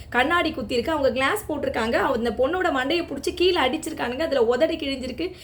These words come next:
கண்ணாடி எல்லாம் க-, கண்ணுல குத்தி போயிருக்கு, எல்லா இடங்கள்லயும் காயம், பிறப்புறுப்புல ரத்தம் வடியுது,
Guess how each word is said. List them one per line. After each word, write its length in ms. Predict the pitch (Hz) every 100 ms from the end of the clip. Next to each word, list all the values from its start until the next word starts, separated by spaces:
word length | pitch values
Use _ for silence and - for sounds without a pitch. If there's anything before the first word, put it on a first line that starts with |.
| -
கண்ணாடி 480 | 262 262 339 359 330
எல்லாம் 240 | 285 311
க-, 300 | 302 247 240
கண்ணுல 560 | 233 233 226 269 339 320
குத்தி 220 | 311 320
போயிருக்கு, 540 | 311 254 220 - 285 381 - - - - - - - - - - - - - - - - - -
எல்லா 380 | 247 294 403 381
இடங்கள்லயும் 580 | 330 320 311 302 349
காயம், 520 | 330 247 277 285 277 -
பிறப்புறுப்புல 520 | 294 311 311 277 240
ரத்தம் 360 | 226 233 330 285
வடியுது, 440 | 240 123 233 339